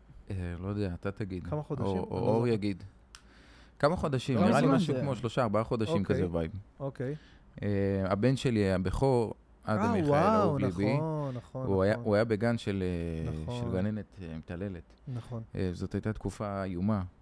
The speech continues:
Speaker 1: והרבה פעמים ר-, ראיתי את אשתי כאילו עוברת כל מיני דברים, והיינו מדברים על הדברים, אבל הרגשתי שמלא פעמים היא לא משתפת והיא שומרת בפנים, והייתי מה זה עצוב.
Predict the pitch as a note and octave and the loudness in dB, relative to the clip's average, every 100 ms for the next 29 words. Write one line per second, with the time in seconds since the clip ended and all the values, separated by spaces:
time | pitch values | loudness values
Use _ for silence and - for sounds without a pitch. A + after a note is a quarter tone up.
0 | - - - - - - F2+ F2+ F#2 F2+ | -20 -20 -20 -20 -20 -10 -6 -2 0 0
1 | F2 F2+ F2 E2+ E2+ F#2+ - - - F#2 | 0 0 -2 -2 -4 -8 -12 -20 -8 -4
2 | A#2 A#2 A2 G2+ - - G2 G#2+ A#2+ G#2+ | -2 0 -2 -4 -10 -8 -2 0 0 -4
3 | G2+ - A2 A2+ G#2 F#2+ F#2 G#2+ G2+ G#2+ | -8 -8 -6 -4 -2 0 0 -2 -2 -2
4 | G#2 G2 F#2+ F2+ F2+ - - - - - | 0 0 -2 -4 -8 -16 -20 -20 -20 -8
5 | F2+ F2+ F#2+ A#2 C3+ B2+ - - - F#2+ | -4 0 2 2 0 -4 -10 -14 -2 0
6 | C#3 D3 B2 G#2 G2 F2 F#2+ F#2 F#2 A2+ | 2 0 2 2 2 0 0 0 -2 -4
7 | - A2+ G2 G#2 A2 F#2+ F#2 G2+ F#2+ - | -4 -2 -2 -2 -2 -2 -2 -2 -4 -6
8 | F2 F2 E2+ - F#2 F#2+ F#2 F2 - F2+ | -6 -6 -6 -2 -2 -2 -4 -6 -4 -4
9 | G#2+ - - - - - - - - - | -4 -8 -20 -20 -20 -20 -20 -20 -20 -20
10 | - - D#2+ D#2+ E2+ G2 G2+ G2+ G2+ F2+ | -12 -8 -4 0 2 2 2 0 2 0
11 | E2 - D#2+ D#2+ | -2 -4 -4 -6